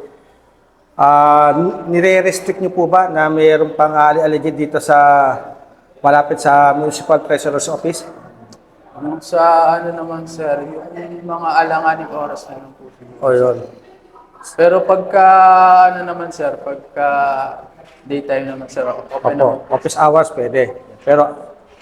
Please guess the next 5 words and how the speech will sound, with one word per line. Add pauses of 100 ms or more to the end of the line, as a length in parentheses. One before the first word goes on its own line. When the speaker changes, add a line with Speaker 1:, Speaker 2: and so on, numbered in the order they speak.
(260)
Speaker 1:
ah,
beyond
office
hours,
halimbawa,